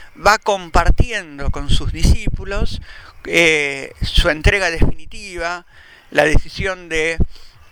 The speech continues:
eh, eh, amar incondicionalmente y lo que él percibe que sucederá, que es la traición de los sumos sacerdotes, la conspiración del poder político y religioso para silenciarlo.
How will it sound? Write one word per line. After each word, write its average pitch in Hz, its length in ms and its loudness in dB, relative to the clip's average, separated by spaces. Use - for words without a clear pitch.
eh, 143 420 0
eh, 131 240 -14
amar 196 320 4
incondicionalmente 180 1200 -2
y 247 120 -6
lo 233 160 4
que 208 180 4
él 233 140 -2
percibe 185 580 2
que - 160 -4
sucederá, 170 640 -2
que 202 80 -4
es 180 100 4
la 180 100 -2
traición 180 800 -2
de 143 100 0
los 147 140 2
sumos 170 260 2
sacerdotes, 170 1040 -6
la 156 140 2
conspiración - 800 2
del 147 180 -10
poder 160 480 0
político 170 600 0
y 151 40 4
religioso 165 760 0
para 143 260 -6
silenciarlo. - 1160 -4